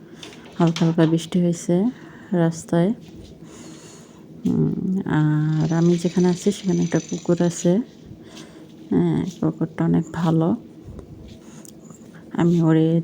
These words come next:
দেখাশোনা করি বেশিরভাগই। ওকে খাবার দাবার আমিই দিই। দেখেন, দেখেন আবহাওয়াটা কীরকম দেখাচ্ছে। রৌদ্র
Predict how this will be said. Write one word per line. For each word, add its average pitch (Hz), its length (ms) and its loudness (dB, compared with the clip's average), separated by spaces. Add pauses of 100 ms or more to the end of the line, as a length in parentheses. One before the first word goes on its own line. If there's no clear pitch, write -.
(120)
দেখাশোনা 170 500 2
করি 165 240 2
বেশিরভাগই। 170 580 0 (1000)
ওকে 165 240 -2
খাবার 170 400 0
দাবার 165 280 2
আমিই 165 320 4
দিই। 160 280 2 (2000)
দেখেন, - 340 -6 (140)
দেখেন 190 380 2 (400)
আবহাওয়াটা 175 580 2 (120)
কীরকম 170 440 2 (240)
দেখাচ্ছে। 170 640 0 (1300)
রৌদ্র 160 320 2